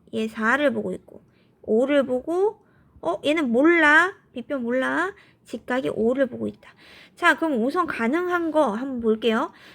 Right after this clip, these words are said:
자, 직각이 사를 보고 있어. 빗변이 똑같은 애. 얘하고 얘 과연 합동일까? 자, 우선 직각이고요. R, 그죠? 그 다음에 빗변 똑같아요. H고요.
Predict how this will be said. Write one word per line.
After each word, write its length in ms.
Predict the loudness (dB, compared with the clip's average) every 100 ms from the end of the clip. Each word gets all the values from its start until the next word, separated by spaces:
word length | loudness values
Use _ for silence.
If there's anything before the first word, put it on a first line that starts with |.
| _
자, 100 | -8
직각이 600 | -6 -8 -2 0 2 0
사를 380 | 0 2 4 2
보고 240 | 0 0
있어. 180 | -2 -4
빗변이 680 | -8 -12 -8 -4 -4 -4 -6
똑같은 440 | -4 -6 -6 -8
애. 140 | -8 -12 -18 -18 -2
얘하고 400 | 2 4 2 2
얘 320 | 2 2 0
과연 540 | -2 -2 0 0 -2 -6 _ _ _ _ -10
합동일까? 760 | -6 -2 0 0 -2 -2 -4 _ -8
자, 200 | -2 -2
우선 260 | 0 -2
직각이고요. 800 | -4 -8 -2 0 0 -2 -2 -4 -6
R, 500 | -4 -2 -2 -2 -6 _
그죠? 280 | -12 -10 -12 -14 _ _ _ _ _ _
그 100 | 0
다음에 180 | 2 2
빗변 320 | 0 -4 -4
똑같아요. 640 | -2 -4 -4 -2 0 0 0
H고요. 1300 | 0 0 -2 -4 -8 -8 -8 -4 -2 -2 -2 -4